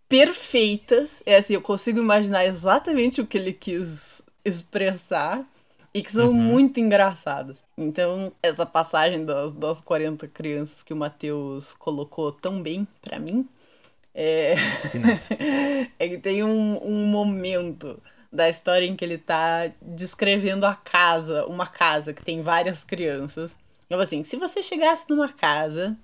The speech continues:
Speaker 1: e você olhasse essa sala em que tem as várias crianças, ele falou assim, ao contrário, tem um poema que eu não sei qual é. Ele diz que é um poema em que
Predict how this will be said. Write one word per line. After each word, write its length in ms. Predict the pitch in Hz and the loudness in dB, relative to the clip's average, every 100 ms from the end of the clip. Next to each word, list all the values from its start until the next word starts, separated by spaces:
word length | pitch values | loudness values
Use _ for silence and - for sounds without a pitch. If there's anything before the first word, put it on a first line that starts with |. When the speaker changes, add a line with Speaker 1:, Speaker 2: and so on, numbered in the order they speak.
| _ _ _ _ _ | _ _ _ _ _
Speaker 1:
e 80 | 196 | -4
você 380 | 190 214 - 208 | 0 -2 0 0
olhasse 840 | 208 202 165 160 160 - 147 - _ | 2 2 2 0 -4 -10 -12 -12 _
essa 240 | 180 170 175 | -2 -2 -4
sala 520 | - - 160 151 135 | -2 0 2 2 -2
em 100 | 156 | -6
que 80 | - | -8
tem 160 | 170 | -6
as 160 | 156 170 | -6 -4
várias 380 | 165 165 165 - | -4 -2 -4 -6
crianças, 320 | 165 165 160 | -8 -8 -8
ele 100 | 175 | -8
falou 160 | 190 | -6
assim, 180 | 190 160 - | -6 -8 2
ao 160 | 214 | 2
contrário, 480 | 214 262 247 156 135 | 4 2 2 2 0
tem 160 | 170 208 | 0 2
um 100 | 240 | 2
poema 460 | - 240 175 151 156 | 2 0 2 -2 -2
que 120 | 196 | -4
eu 80 | 180 | -2
não 140 | 226 | -4
sei 180 | - 262 | -4 -6
qual 260 | - 226 | -2 0
é. 180 | 160 139 - _ _ _ | 0 -2 -6 _ _ _
Ele 240 | 175 165 | -4 -4
diz 320 | 160 160 151 - | -6 -8 -8 -4
que 120 | 180 | -2
é 40 | |
um 120 | 170 | -2
poema 480 | 180 190 180 180 196 | -2 -2 0 0 0
em 140 | 202 208 | 0 -2
que 560 | - 196 196 202 202 | -2 -4 -2 -4 -4